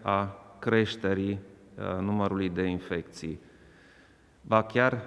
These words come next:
se poate constata o ușoară descreștere. În aceste condiții, experții pe care i-am consultat, inclusiv astăzi,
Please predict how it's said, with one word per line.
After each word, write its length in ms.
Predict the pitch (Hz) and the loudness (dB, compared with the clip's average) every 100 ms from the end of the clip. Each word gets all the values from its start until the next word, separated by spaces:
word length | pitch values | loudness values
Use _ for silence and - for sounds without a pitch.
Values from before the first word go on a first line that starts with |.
| - | -12
se 200 | - 113 | -6 -4
poate 320 | - 120 113 | 0 0 0
constata 880 | 101 104 98 - 95 - 113 117 - - | 0 0 0 0 -4 0 0 0 -4 -2
o 280 | 104 113 - - | 0 0 -4 -6
ușoară 800 | 120 107 - 117 117 113 110 107 - - 95 87 | -4 -4 2 4 6 6 2 0 -6 -12 -6 2
descreștere. 1200 | 123 117 - - 104 95 87 - - 76 76 67 - - - - - - - - - _ _ - | 4 2 -2 -4 -2 0 -2 -6 -8 -6 -6 -10 -14 -20 -20 -20 -20 -20 -20 -20 -20 _ _ 0
În 120 | 120 | 4
aceste 440 | 120 123 175 190 | 4 4 2 2
condiții, 840 | - 131 110 101 104 - 131 175 139 - - - - - - - _ _ | 2 4 4 4 0 -2 0 0 -2 -10 -16 -20 -20 -20 -20 -20 _ _
experții 1080 | - 110 - - 107 104 - 120 135 156 - - - - - | -2 -2 -4 2 4 4 -2 -2 0 -2 -6 -16 -20 -20 -8
pe 120 | 214 | -6
care 240 | 185 156 131 | 0 2 4
i-am 180 | 113 | 4
consultat, 840 | 107 104 98 - 87 - 123 135 - | 2 0 -2 -2 -4 0 0 0 -8
inclusiv 760 | - 147 143 104 92 - 92 87 69 - | -4 -2 0 -2 -4 -6 -6 -6 -10 -8
astăzi, 920 | 95 82 - - - 139 190 - - | -6 -6 -6 -10 -6 -4 -4 -8 -20